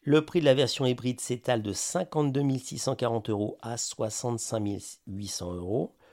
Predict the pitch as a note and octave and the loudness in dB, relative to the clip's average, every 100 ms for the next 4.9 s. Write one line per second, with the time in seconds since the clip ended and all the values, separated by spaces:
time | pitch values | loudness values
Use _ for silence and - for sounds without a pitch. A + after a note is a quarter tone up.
0 | - _ _ B2+ B2 D3 D#3 - D#3 C#3+ | -20 _ _ 0 6 8 6 6 6 6
1 | D3+ - C#3+ C#3+ C#3 C3 C3+ A2+ G#2+ G2+ | 0 0 0 0 0 2 2 2 -4 -2
2 | G2+ G2 F#2+ E2 D#2+ - G#2+ A2 D3+ D3+ | -2 0 0 -2 -6 -4 -2 0 0 0
3 | G#3 A#3 - B2+ C3+ D#3+ D3 D3+ B2 A2+ | 0 0 -2 -2 0 2 4 4 4 0
4 | E3 - A2+ - C3+ D#3 A#2+ - | -4 -4 -4 -2 -6 -4 -2 0